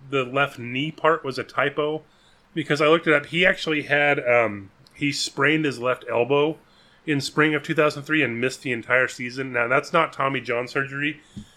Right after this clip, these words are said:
but I believe that's the surgery that Henson was referring to. I don't think it was knee surgery. Um, but, um,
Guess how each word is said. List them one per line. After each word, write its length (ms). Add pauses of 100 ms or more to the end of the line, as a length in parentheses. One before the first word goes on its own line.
(260)
but 140
I 180
believe 760
that's 280
the 140
surgery 580
that 240 (120)
Henson 280
was 160
referring 320
to. 160
I 60
don't 360
think 180
it 40
was 180
knee 180
surgery. 580 (540)
Um, 460 (920)
but, 420
um, 400